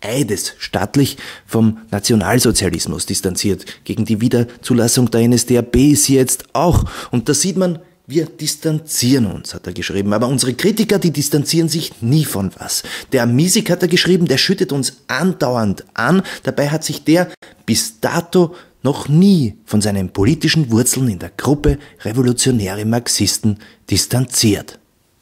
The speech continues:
<laughs> Da hat er mich aber jetzt erwischt, gell? Also, das war so ein kleiner bolschewistischer Kaderzirkel. K-Gruppen hat man das genannt, damals in grauer Vorzeit.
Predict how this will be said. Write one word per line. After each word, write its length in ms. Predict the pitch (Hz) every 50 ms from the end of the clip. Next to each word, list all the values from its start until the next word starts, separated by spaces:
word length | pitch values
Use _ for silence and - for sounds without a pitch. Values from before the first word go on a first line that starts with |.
| _ _ _ _ _ _ _ _ _ _ _ _ _ _
<laughs> 160 | - - - - - - - -
Da 80 | -
hat 180 | 85 78 - -
er 80 | 95
mich 160 | 104 104 101 120
aber 100 | 110 117
jetzt 220 | 104 110 107 -
erwischt, 420 | 123 110 110 113 - - - - - -
gell? 260 | - 87 104 110 113 - - _ _ _ _ _ - - - _ _ _ _ _ _ _ -
Also, 220 | 147 143 151 143 - - - -
das 160 | - 113 -
war 80 | 123 120
so 100 | 135 131
ein 180 | 117 110 107 101
kleiner 320 | - 107 95 104 120 123
bolschewistischer 880 | 113 - 113 101 95 - 120 101 117 117 - - - 107 - 120 110 101 - - - -
Kaderzirkel. 680 | - 87 87 98 104 107 98 - - 90 - - 87 - _
K-Gruppen 720 | - - - - - 117 113 - 92 95 90 - 87 87
hat 140 | 87 - -
man 100 | 165 -
das 180 | 120 117 -
genannt, 400 | - 98 90 82 85 92 87 - -
damals 320 | - 85 92 98 95 -
in 120 | - 92 87 - - - - - - _
grauer 340 | - - 71 76 92 101 95
Vorzeit. 540 | - - - 98 101 139 - - 151 135 -